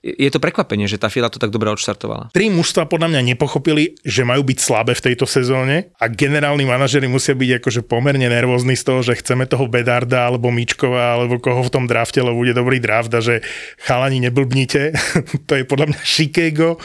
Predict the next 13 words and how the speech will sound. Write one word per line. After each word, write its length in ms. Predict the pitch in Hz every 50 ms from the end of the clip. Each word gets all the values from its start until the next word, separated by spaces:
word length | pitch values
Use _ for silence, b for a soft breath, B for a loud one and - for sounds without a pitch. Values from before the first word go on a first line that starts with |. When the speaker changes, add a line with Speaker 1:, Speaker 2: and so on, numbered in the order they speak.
| B B B
Speaker 2:
Montreal 800 | _ 123 123 123 131 143 156 151 - 156 147 143 143 143 147 147
a 260 | - - - - 123 120
Philadelphia. 640 | - 139 139 139 131 117 104 107 - - 98 90 101 - _ _
Speaker 1:
No 160 | _ 127 117 117
zober 240 | 107 147 180 233
si 80 | 226 -
to, 160 | 135 - 120
že 240 | 92 104 113 - - _ _ _ _ _
Philadelphia 800 | _ - 143 175 175 165 165 160 - 160 151 123 110 98 - - _ _ _ _ _ _ _ _ 120
deväť 400 | 113 113 127 135 147 165 147 143
zápasov, 600 | 131 139 139 135 131 - 139 - - 127 110 104
dvanásť 380 | 104 101 107 104 104 104 101 101
bodov, 560 | 101 107 101 107 117 127 151 175 202 196 b